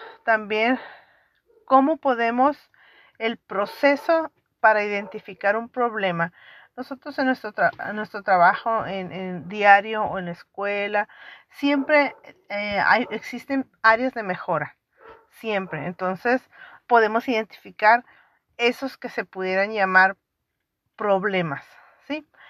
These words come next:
Primero, lo primero hay que percatarse de que hay un problema. Ok, ya existe el problema, hay que atacarlo. Analizar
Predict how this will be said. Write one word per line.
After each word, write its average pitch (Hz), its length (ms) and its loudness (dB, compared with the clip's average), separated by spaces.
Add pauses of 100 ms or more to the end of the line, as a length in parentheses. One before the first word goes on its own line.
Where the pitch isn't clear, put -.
(480)
Primero, 277 400 4
lo 381 80 0
primero 302 360 -4
hay 311 100 -4
que 302 100 -12
percatarse 269 800 -4 (220)
de 196 220 -6
que 220 320 -2
hay 214 360 4
un 208 200 -16
problema. 175 520 -6 (1160)
Ok, 175 160 -8
ya 160 160 -4
existe 254 320 -4
el 262 60 -6
problema, 285 600 4 (380)
hay 196 100 -8
que 202 120 -6
atacarlo. 156 540 -6 (280)
Analizar 233 800 2